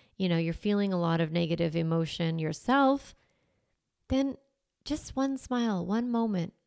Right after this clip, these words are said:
one little giggle, one little moment of chasing or whatever. And I'm gonna give you a bunch of strategies now.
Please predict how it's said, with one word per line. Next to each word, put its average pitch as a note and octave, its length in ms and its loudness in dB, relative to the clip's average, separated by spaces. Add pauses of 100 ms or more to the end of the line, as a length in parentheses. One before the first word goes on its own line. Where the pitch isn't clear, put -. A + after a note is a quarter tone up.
(100)
one B3+ 260 0
little B3 180 2
giggle, - 460 -4 (1080)
one B3+ 220 2
little C4+ 260 4 (140)
moment G3+ 400 4
of E3 140 -4
chasing D#3 500 -2
or D#3 80 0
whatever. D#3+ 260 -2
And E3 140 -2
I'm F3 40 0
gonna F#3 140 0
give F#3 160 2
you F#3 80 6
a E3 60 4
bunch E3 260 0
of E3 80 -2
strategies D#3+ 540 -6
now. - 240 -10